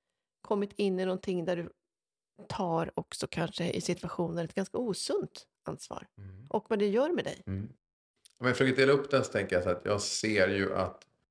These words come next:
Speaker 2: ett osunt ansvar är ju med facit i hand då ett, ett, ett, ett ansvar det, som jag inte borde ha tagit. Det är väldigt sällan man ser det i stunden när man tar ansvaret, men det är när jag aktivt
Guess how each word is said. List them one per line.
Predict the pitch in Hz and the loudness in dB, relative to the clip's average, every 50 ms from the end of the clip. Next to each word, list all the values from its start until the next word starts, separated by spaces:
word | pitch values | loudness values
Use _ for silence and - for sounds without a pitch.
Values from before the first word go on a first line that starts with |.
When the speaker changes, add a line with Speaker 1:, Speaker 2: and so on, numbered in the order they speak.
| _ _ _ _ _ _ _ _ _ - | _ _ _ _ _ _ _ _ _ -6
Speaker 2:
ett | 95 95 - - - _ _ _ _ _ - | -6 -6 -6 -8 -12 _ _ _ _ _ -2
osunt | 123 123 120 113 107 107 101 - - - 151 143 139 139 131 - - | 0 0 2 2 0 0 0 0 2 4 4 4 4 2 -2 -4 -4
ansvar | - - 101 92 90 87 82 - - - - 92 85 85 87 90 92 92 92 - _ _ _ _ - | -2 0 2 2 2 0 0 0 -2 0 2 2 4 4 4 4 2 -2 -4 -10 _ _ _ _ 0
är | 95 95 92 92 90 92 95 92 | 2 2 4 4 2 2 2 0
ju | 92 92 92 90 90 87 - - - _ _ _ _ _ _ _ _ _ _ _ _ _ | 0 2 2 2 2 2 0 -6 -14 _ _ _ _ _ _ _ _ _ _ _ _ _
med | - 107 101 - | -2 -2 0 4
facit | - 117 104 101 - - 95 - | 6 4 6 4 2 -2 -2 -2
i | |
hand | 98 - - 123 113 107 92 85 | -2 2 2 2 4 4 2 2
då | 80 73 76 76 - - - _ _ _ _ - | 4 4 2 2 0 -4 -12 _ _ _ _ -8
ett, | 90 - - - - | -8 -8 -8 -10 -10
ett, | 92 - - - - | -10 -10 -12 -6 0
ett, | - 92 87 80 82 - _ _ - - - _ _ _ _ _ - | 2 2 2 2 0 -8 _ _ -20 -20 -20 _ _ _ _ _ -10
ett | 87 - - - _ | -10 -10 -10 -10 _
ansvar | - 95 92 87 85 - - - 85 82 82 82 | 0 0 2 2 0 0 0 2 4 4 4 4
det, | 87 87 90 - - - | 4 4 2 2 0 -4
som | - 101 95 90 | -4 -2 0 2
jag | 92 104 | 2 2
inte | 101 98 - 90 | 0 0 0 2
borde | 92 98 95 - - | 2 2 4 4 2
ha | - | 4
tagit. | - 107 90 82 - 101 - - - - _ _ _ _ _ _ _ _ - | 4 4 4 4 2 0 -6 -8 -12 -18 _ _ _ _ _ _ _ _ -6
Det | 98 104 101 | -2 0 2
är | 98 - | 4 4
väldigt | 104 95 87 - - | 4 4 4 2 0
sällan | - 101 90 80 82 82 | 2 4 4 4 4 2
man | 82 82 | 2 2
ser | - - 92 87 85 | 2 2 2 2 2
det | 80 82 | 2 0
i | 82 | -2
stunden | - - 87 85 85 80 78 78 76 73 | -2 0 -2 -2 0 0 0 0 2 2
när | 73 | 0
man | 76 73 73 76 - | 0 0 0 -2 0
tar | - 113 107 95 85 | 2 4 4 6 6
ansvaret, | 80 73 71 71 - - - - - - - - - | 4 4 2 0 -2 -2 -2 0 0 0 0 -2 -4
men | 80 80 80 | -6 -4 0
det | 80 87 87 | 2 2 2
är | 82 | 2
när | 82 82 82 | 2 2 2
jag | 80 - - | 2 2 0
aktivt | 101 - - - - - - 90 82 - - - | -2 -4 -6 -10 -12 -8 -6 -4 -4 -4 -6 -10